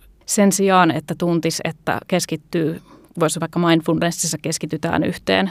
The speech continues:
tiettyyn tuntemukseen tai makuun tai johonkin monissa harjoituksissa,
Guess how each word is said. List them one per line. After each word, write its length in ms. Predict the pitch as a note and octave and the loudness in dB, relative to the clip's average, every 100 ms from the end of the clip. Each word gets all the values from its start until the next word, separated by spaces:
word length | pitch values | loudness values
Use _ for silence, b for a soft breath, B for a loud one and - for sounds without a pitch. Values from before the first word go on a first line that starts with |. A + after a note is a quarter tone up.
| - - | -6 -6
tiettyyn 420 | F3 F3+ F3+ F3 | -4 -2 0 0
tuntemukseen 720 | F#3 F3+ F#3 F3+ F3+ G3 G3 | 0 0 2 -2 -2 -2 0
tai 160 | F#3 F3+ | 0 0
makuun 480 | F3 - F3+ F#3 | 0 -2 -2 0
tai 180 | F3+ - | 0 -2
johonkin 380 | F3+ F3+ F3+ F#3 - | -2 -2 -4 -6 -4
monissa 340 | F3 F3+ - | -4 -4 -2
harjoituksissa, 760 | F#3 F#3 F#3+ G3+ - G#3 - | -2 -2 -4 -6 -6 -6 -4